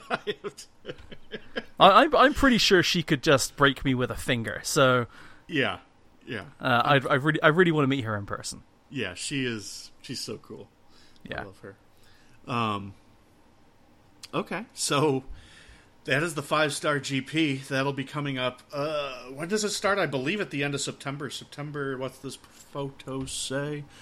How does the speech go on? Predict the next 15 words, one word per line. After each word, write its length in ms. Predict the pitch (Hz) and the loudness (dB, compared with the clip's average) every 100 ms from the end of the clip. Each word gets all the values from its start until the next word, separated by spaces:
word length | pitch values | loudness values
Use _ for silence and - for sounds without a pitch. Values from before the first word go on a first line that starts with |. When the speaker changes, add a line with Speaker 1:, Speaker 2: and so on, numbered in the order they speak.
| - - | -20 -6
Speaker 1:
September 720 | - 180 - 156 180 214 226 | -2 -2 -2 -4 -2 0 -2
twenty-fourth 1160 | - - - 123 160 190 185 - 123 123 113 - | -4 -16 -8 -6 -6 -12 -14 -10 -6 -4 -4 -6
at 120 | 107 | -12
the 80 | 107 | -12
Korakuen 840 | - 123 143 147 - 123 123 135 - - | -12 -10 -10 -12 -18 -16 -12 -14 -16 -12
Hall. 320 | 110 - - - - - - - - - - - - - | -12 -12 -18 -20 -20 -20 -20 -20 -20 -18 -16 -16 -18 -6
Speaker 2:
Which 180 | 180 196 | 2 2
is, 200 | - - | 2 0
I 40 | 165 | 2
mean, 160 | 156 139 | 2 4
I 100 | 165 | 4
know 140 | 180 | 4
that 200 | 147 127 | 2 -2
the, 380 | 139 131 120 110 - - | -2 -2 -2 -6 -4 4
they're 360 | 123 117 110 | 8 8 4